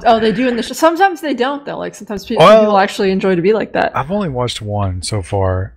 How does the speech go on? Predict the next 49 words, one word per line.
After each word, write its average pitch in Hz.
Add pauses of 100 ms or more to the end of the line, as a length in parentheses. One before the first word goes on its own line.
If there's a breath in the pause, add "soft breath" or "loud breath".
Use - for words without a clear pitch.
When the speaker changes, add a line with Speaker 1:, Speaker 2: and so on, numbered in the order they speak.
Speaker 2:
I 185
thought 202
it 160
was, 123
like, 117
a 104
whole 127
series 131
about 107
the 104
same 117
person, 131
but 127
it's -
not. 151
It's, -
it's -
different 127
on 107
each -
episode. 98 (360 loud breath)
The 113
only 185
one 196
I've 151
watched 147
is 104
Lupe, 110
and 98
I -
think 190
it's 202
better 123
than 98
that. 107 (240)
I 113
don't 127
know 110
how 98
I'm 98
gonna 92
handle 95
it. - (260)
Speaker 1:
<laughs> 240 (500)
Speaker 2:
'Cause 113
Lupe, 107 (1300)
oh 127
my 95
God. 95